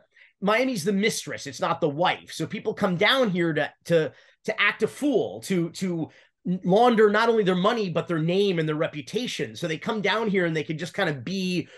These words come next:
whoever they want to be, regardless of who they were, wherever they came from, north, south, east, or west before. So you, you, it tends to be an exciting and funny, uh, and, and, and funny place that way. So I think that's really the inspiration. And also I think,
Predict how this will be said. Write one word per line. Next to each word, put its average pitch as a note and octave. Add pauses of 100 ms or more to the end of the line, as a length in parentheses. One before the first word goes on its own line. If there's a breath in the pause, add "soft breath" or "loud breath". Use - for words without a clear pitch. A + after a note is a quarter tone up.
(160 loud breath)
whoever G#3+
they G3
want F3+
to E3
be, G#3+
regardless F3
of D#3+
who D#3+
they D#3+
were, D3+
wherever D#3
they D#3
came D#3+
from, D3 (180 soft breath)
north, F#3
south, F3
east, F3
or E3+
west D#3
before. D#3
So D#3 (260 loud breath)
you, F#3
you, F#3 (160)
it F3
tends F3+
to F#3
be E3
an D#3
exciting D#3
and C#3
funny, C#3+ (380 soft breath)
uh, C#3
and, D3
and, D3
and C#3
funny D#3
place F3
that A#2+
way. G#2
So D3 (120)
I -
think B3+
that's G#3+
really F#3+
the E3
inspiration. D#3+
And G#3+
also C#4
I G#3+
think, G3+